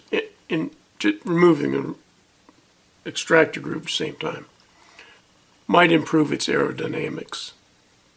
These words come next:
I believe their ultimate goal or intention is to use a case called a ten millimeter case, which is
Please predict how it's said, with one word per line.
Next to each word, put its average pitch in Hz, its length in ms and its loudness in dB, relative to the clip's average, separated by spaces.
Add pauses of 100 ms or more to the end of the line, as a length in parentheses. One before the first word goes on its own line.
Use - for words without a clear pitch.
(840)
I - 80 -6
believe 185 320 2
their 175 300 4 (260)
ultimate - 680 2
goal 156 460 6
or - 160 -4
intention - 680 -2 (840)
is - 180 -4
to - 140 -4
use 165 260 2
a 147 80 -2
case - 680 -2 (100)
called 73 300 -6
a - 100 -6
ten 156 420 0
millimeter - 540 -4 (1000)
case, - 420 -6
which 156 240 -4
is - 300 -6